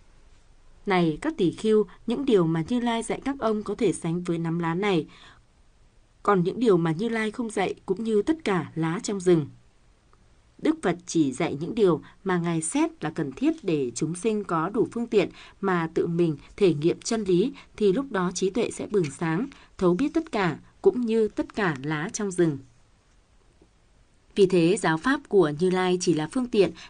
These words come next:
là ngón tay chỉ mặt trăng, nhưng phương tiện không phải là cứu cánh, phương tiện là nhân mà cứu cánh mới là quả, phương tiện là giả mà cứu cánh là thật. Cái vô minh lớn nhất của con người là chấp phương tiện với cứu cánh.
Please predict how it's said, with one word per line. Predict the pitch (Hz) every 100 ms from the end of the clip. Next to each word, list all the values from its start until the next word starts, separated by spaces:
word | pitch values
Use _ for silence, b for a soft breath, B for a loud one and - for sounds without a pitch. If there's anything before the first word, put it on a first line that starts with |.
| -
là | 180
ngón | 151 160
tay | 180 240 240
chỉ | 180
mặt | 147 147
trăng, | - 220 220 214 B B
nhưng | 196 202 190
phương | 196 180
tiện | 185 -
không | - 226
phải | 208 170
là | 139 143
cứu | 165 185
cánh, | 190 170 214 311 -
phương | - 190
tiện | 180 -
là | 151 151
nhân | 143 170 220 214 B B
mà | 202 180
cứu | 190 202
cánh | 196 180 208
mới | 196
là | 240 175
quả, | 185 175 139 B B B -
phương | 196 185
tiện | 196 170 b -
là | 185 165
giả | 175 175 139 -
mà | 165 156 135
cứu | 160 175
cánh | 160
là | 196 190 -
thật. | 160 - _ _ _ -
Cái | 180 165
vô | 180 196
minh | 185 180
lớn | 160 180
nhất | 302
của | - 160
con | 208
người | 214 185 165 139 B B
là | 185 170 147 139 B -
chấp | 302 330 -
phương | - 220
tiện | 202 185 - -
với | 165
cứu | 170 185 185
cánh. | 170 196